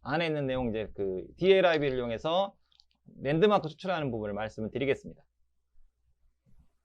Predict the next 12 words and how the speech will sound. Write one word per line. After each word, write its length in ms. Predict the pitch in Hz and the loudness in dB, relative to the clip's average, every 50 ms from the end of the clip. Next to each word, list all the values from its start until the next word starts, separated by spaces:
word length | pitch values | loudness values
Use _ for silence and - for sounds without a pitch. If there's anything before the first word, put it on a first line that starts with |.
| _ _ _ _ _ _ _ _ _ _ - - - _ _ _ _ - _ _ | _ _ _ _ _ _ _ _ _ _ -20 -20 -20 _ _ _ _ -20 _ _
자, 140 | - 156 147 | -2 0 2
우리가 260 | 147 160 202 220 220 | 6 6 6 8 6
이제, 500 | 214 190 185 190 190 190 180 147 117 - - | 6 6 8 8 8 8 6 6 4 0 -2
어, 320 | 110 113 113 113 110 110 - | -6 -6 -6 -6 -6 -6 -2
다 540 | - 135 139 143 151 151 147 143 131 127 110 - | 0 4 6 6 8 8 8 6 4 2 -2 -6
설치를 360 | - 185 185 - - 208 185 | -8 -8 -6 -2 -2 0 0
하셨으면 640 | 170 170 202 185 - 156 139 156 160 135 101 90 95 - | 0 -2 -4 -4 -4 -2 -2 0 0 0 -2 -4 -4 0
얘 160 | 120 143 170 | 2 4 4
하나 220 | 170 185 190 165 | 4 4 2 0
더 100 | 127 127 | 0 -2
설치해 360 | 120 147 180 175 - 214 214 196 | -2 -2 -6 -4 0 0 2 2
주겠습니다. 500 | 165 143 - - 110 101 90 82 - | 2 0 -2 -4 -6 -8 -8 -10 -12